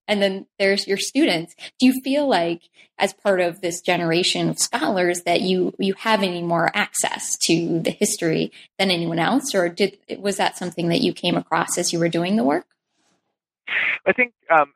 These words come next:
Speaker 2: I guess I always think of it as a, a challenge. And the, I think the reason I invoke my students when thinking about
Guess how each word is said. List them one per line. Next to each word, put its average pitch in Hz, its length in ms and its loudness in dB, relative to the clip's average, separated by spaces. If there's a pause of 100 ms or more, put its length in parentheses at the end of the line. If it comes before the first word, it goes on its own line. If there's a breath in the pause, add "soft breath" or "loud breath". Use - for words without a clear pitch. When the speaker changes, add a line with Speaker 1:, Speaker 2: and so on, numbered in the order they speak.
(280)
Speaker 2:
I 180 80 4
guess 208 160 0
I 196 60 2
always 180 180 2
think 147 140 -14
of 135 40 -2
it 123 60 0
as 117 160 0
a, 120 140 2 (100)
a 110 60 -8
challenge. 120 420 0
And 117 100 -10
the, 135 160 -4
I - 40 2
think 175 160 -2
the 160 60 -4
reason 143 140 2
I 127 120 6
invoke 117 320 -4
my 110 180 0
students 107 320 -6
when 107 140 -4
thinking 110 240 -4
about 101 260 2